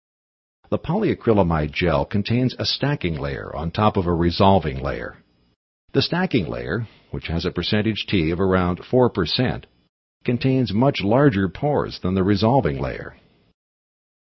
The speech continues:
Proteins tightly stacked like coins in order of decreasing mobility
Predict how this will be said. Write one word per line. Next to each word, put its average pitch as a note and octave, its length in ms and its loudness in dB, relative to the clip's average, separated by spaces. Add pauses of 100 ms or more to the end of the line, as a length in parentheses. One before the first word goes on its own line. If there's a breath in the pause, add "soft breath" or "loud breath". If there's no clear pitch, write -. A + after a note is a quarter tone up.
Proteins G2+ 680 2
tightly D#3+ 380 0
stacked C3 420 -2
like F#2+ 280 2
coins F#2 600 0
in F2+ 160 0
order B2+ 340 4
of D#2+ 140 0
decreasing A#2 560 2
mobility D#2+ 640 2